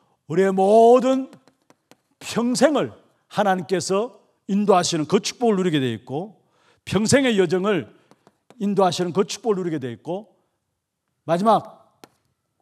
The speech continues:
우리의 모든 삶의 걸음걸음마다 하나님께서 귀중한 주시는 축복된 응답 중에 응답이 있다면은 그게 바로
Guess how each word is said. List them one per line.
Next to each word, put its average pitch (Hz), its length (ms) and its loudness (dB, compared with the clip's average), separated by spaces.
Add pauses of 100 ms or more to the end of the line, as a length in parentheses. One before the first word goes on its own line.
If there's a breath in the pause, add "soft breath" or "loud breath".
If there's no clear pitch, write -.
(1080)
우리의 156 220 -6
모든 165 500 -4
삶의 143 760 -6 (580)
걸음걸음마다 151 1080 -6 (420)
하나님께서 131 800 -8 (420)
귀중한 165 560 -4 (1000)
주시는 151 360 -6
축복된 165 440 -8
응답 156 320 -2
중에 165 200 -4
응답이 135 360 -4
있다면은 127 520 -8 (800)
그게 151 240 -2
바로 123 500 -4